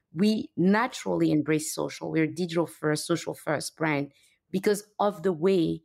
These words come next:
we are discovered. We're not a brand that will go on national T V. We're not a, a traditional classic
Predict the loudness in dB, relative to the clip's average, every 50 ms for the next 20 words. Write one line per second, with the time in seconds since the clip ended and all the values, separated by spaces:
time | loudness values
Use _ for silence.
0 | -4 -2 -2 0 0 0 0 0 0 -2 -4 -8 -10 -10 -8 -4 -4 -2 0 0
1 | 0 0 -2 -4 -2 0 2 4 4 6 4 4 4 2 2 0 -2 -8 -12 -10
2 | -4 0 0 2 2 2 0 0 -2 -4 -4 -6 -4 0 2 2 2 2 2 0
3 | -4 -10 _ -6 -2 -2 -2 -2 -4 -4 -2 0 0 0 -2 -6 -8 -6 -4 -4
4 | -4 -2 0 0 2 2 2 2 2 0 -2 -8 _ _ _ _ _ _ -4 0
5 | 2 2 4 4 4 4 4 4 4 4 4 2 0 -2 -4 -4 -4 -4 -4 _
6 | -10 -2 -2 0 0 0 -2 -2 0 0 -2 -2 -2 -6 -2 0 0 0 0 -4
7 | -4 -4 -4